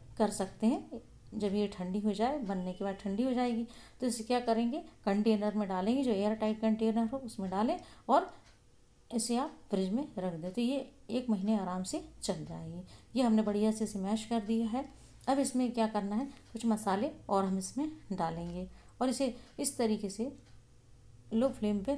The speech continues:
थोड़ा सा पकने दें। फिर डाल देंगे इसमें एक छोटी चम्मच हल्दी पाउडर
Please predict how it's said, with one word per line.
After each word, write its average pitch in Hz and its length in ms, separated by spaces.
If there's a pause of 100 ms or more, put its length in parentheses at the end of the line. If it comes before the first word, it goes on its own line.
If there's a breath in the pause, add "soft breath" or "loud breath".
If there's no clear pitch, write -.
थोड़ा 208 160
सा 196 180
पकने 175 420
दें। 170 160 (140)
फिर 254 140
डाल 226 260
देंगे 240 200
इसमें 262 260 (280 loud breath)
एक 247 180
छोटी 226 320
चम्मच 214 400 (380)
हल्दी 180 220
पाउडर 220 400